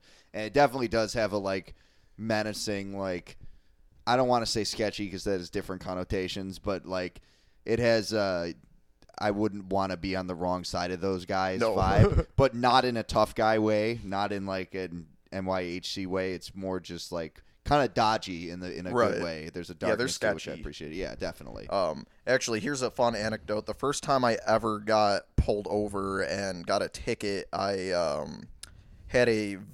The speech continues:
Speaker 2: very, very skipping, um, copy of Dangstas in my <laughs> two thousand three Chevy Malibu, and I have never seen a cop more excited to give someone a ticket in my fucking life.
Speaker 1: Yeah.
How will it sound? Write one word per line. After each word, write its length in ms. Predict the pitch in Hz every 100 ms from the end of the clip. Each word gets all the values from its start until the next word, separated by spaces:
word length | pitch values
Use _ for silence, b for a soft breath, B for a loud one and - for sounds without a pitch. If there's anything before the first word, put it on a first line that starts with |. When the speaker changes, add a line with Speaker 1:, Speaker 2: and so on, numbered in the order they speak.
| -
Speaker 2:
very, 720 | 127 131 165 156 139 127 117
very 640 | 113 104 104 120 117 113 107
skipping, 1000 | - - - - 113 - 104 101 104 101 -
um, 340 | 98 92 101
copy 460 | - 107 101 110 110
of 140 | 98
Dangstas 680 | 110 107 120 - 131 131 127
in 140 | 104 110
my 600 | 104 98 95 110 - - B
<laughs> 160 | B B
two 160 | - 139
thousand 400 | 135 131 127 117
three 200 | 123 123
Chevy 400 | - 117 113 113
Malibu, 640 | 98 104 127 170 196 220 - B B -
and 460 | 113 110 107 110 110 -
I 100 | 123
have 120 | 147
never 400 | 120 135 139 147
seen 300 | - - 139
a 80 | 120
cop 520 | - - 113 104 -
more 420 | 101 101 104 113 107
excited 640 | - - 98 95 87 92
to 100 | 98
give 260 | 90 82 -
someone 340 | 82 71 76
a 40 |
ticket 480 | 69 - 78 60 50
in 160 | 80 80
my 140 | 71
fucking 420 | - 87 76 64 76
life. 240 | 65 69
Speaker 1:
Yeah. 260 | 87 85